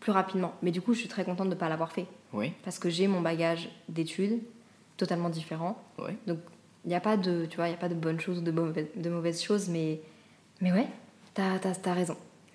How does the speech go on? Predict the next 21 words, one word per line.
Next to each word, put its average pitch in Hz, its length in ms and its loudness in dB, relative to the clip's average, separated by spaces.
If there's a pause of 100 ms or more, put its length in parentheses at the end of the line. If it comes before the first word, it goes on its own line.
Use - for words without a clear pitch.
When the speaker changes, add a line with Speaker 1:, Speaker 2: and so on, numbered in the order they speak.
(140)
Speaker 2:
Est-ce - 140 -4
que 123 60 2
je 113 60 -4
peux 147 120 -4
te - 60 -10
poser 123 280 0
une 143 80 2
question ? 143 380 -4
Speaker 1:
Mhm. 202 240 8 (560)
Speaker 2:
Est-ce 123 200 -2
que - 80 -2
tu 120 200 -8
penses 143 280 -4
que - 120 -14
tu - 140 -8
dois 120 140 -2
quelque 110 280 -10
chose 120 200 -6
à 113 80 -2
tes 113 120 -8
parents ? 101 280 -12